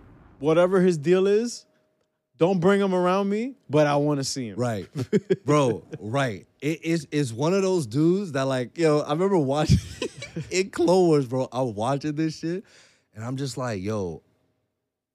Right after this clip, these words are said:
Speaker 2: I don't fuck with Cad Bane, but, like, I fuck with Cad. Like, if
Speaker 1: 'Cause
Speaker 2: he's
Speaker 1: you
Speaker 2: on, if he's on screen, I'm like,
Speaker 1: Yeah.
Speaker 2: yes.
Speaker 1: He has a very, uh, um, what's his name?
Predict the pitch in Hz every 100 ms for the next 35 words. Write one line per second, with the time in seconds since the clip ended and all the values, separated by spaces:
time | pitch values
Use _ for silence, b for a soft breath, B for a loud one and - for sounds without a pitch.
0 | - 123 175 110 - - 101 131 - 147
1 | - 160 160 156 170 180 185 131 107 107
2 | 101 95 - _ _ _ _ - _ -
3 | 117 131 - 139 147 123 127 156 139 139
4 | 143 - - 156 156 165 156 214 254 254
5 | 220 - 220 277 254 170 127 127 127 113
6 | 110 110 107 170 208 226 226 180 190 190
7 | 170 151 147 135 123 135 120 113 107 104
8 | 95 92 90 _ _ - - _ _ _
9 | 120 123 143 147 160 170 165